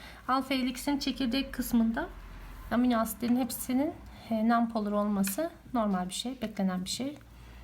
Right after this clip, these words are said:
E, işte bu şekilde. Yani bizim prediction'ımızda yüzde yüz olmasa da en azından hatasız bir şekilde, kapsayan şekilde bulmuş oluyoruz.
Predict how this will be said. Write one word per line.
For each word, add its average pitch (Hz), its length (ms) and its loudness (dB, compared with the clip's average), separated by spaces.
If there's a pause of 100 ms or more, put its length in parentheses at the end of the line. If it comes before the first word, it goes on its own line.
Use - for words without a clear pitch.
(440)
E, 214 260 -2
işte 247 260 -4
bu 240 40 -2
şekilde. 190 520 -4 (180)
Yani 254 200 0
bizim 277 180 2
prediction'ımızda 269 880 0
yüzde 254 300 0
yüz 247 160 0
olmasa 220 420 2
da 294 80 -6 (1300)
en 269 120 4
azından 254 380 4
hatasız - 1500 -2 (120)
bir 214 80 2
şekilde, 226 380 0
kapsayan 226 380 0
şekilde 233 440 -4
bulmuş 220 320 0
oluyoruz. 196 420 -4